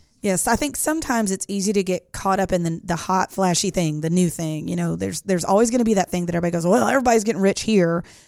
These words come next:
But there's also a lot of potential for failure if you've got all of your hopes and your investments in one specific investment type. So that diversification is super important. You wanna avoid those concentration risks as much as possible because it also helps limit your risk of loss.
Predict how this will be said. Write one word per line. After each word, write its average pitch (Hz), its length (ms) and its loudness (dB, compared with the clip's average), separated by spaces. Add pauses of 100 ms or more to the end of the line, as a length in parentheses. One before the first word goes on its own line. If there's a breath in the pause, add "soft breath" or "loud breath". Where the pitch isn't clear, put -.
(200 loud breath)
But 233 160 2
there's 220 180 2
also 269 420 2
a 254 40 -4
lot 214 200 0
of 208 80 0
potential 196 360 -2
for 180 160 -2
failure 190 480 0
if 185 160 -4
you've 196 140 -2
got - 240 0
all 202 320 6
of 208 80 2
your 202 140 0
hopes 180 340 2
and 190 80 -2
your 180 80 -2
investments 180 520 -2
in 165 280 -2
one 180 340 0
specific 170 540 -2
investment 165 500 -4
type. 165 360 -8 (300 loud breath)
So - 160 0
that 180 160 2
diversification 190 840 0
is 175 120 -2
super 233 480 -2
important. 170 560 -6 (400 soft breath)
You 214 100 0
wanna 220 160 2
avoid 208 320 4
those 214 160 2
concentration 185 880 -2
risks 175 300 -2
as 170 120 -6
much 202 280 0
as 196 100 -4
possible 170 560 -2 (240 loud breath)
because 196 220 2
it 202 40 2
also 226 300 4
helps 214 320 2
limit 196 220 0
your 185 100 -2
risk 185 220 -2
of 196 160 -8
loss. 180 560 -4